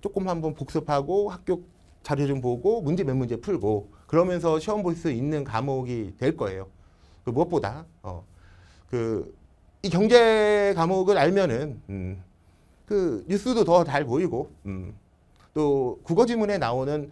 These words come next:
조금 글들도 또 정보도 더 많이 가져가실 수 있고 하니까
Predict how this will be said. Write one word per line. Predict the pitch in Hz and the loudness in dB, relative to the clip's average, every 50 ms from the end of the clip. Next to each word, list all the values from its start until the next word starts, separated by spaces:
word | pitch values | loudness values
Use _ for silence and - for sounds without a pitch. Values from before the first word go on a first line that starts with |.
| - - - | -16 -16 -12
조금 | - - - 180 170 | -8 -6 -4 -4 0
글들도 | - 165 185 185 175 214 196 175 143 156 160 156 139 - | 2 2 2 2 2 0 0 0 0 0 0 -2 -4 -4
또 | - 156 | -6 -6
정보도 | - 120 123 131 147 180 208 220 156 | -4 -4 -2 0 2 2 4 4 2
더 | 120 117 127 | 2 0 -4
많이 | 131 98 98 120 127 | -4 -6 -6 -6 -6
가져가실 | - - 110 120 135 151 160 160 180 180 | -6 -4 -2 -2 -2 -2 -2 -4 -4 -6
수 | 175 170 151 | -4 -4 -4
있고 | 117 - - 151 | -4 -4 -4 -6
하니까 | 175 185 - 180 - 190 208 160 | -6 -6 -6 -4 -2 -2 -2 -2